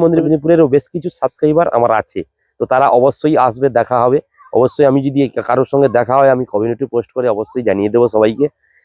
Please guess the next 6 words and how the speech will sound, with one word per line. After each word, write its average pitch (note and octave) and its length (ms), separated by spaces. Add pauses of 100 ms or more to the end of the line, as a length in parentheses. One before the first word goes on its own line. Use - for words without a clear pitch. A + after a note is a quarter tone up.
(180)
তো, G#2+ 80 (1300)
উম, G2 500
তো - 100
বাই A2 200
বাই C3 120
বন্ধুরা C#3+ 340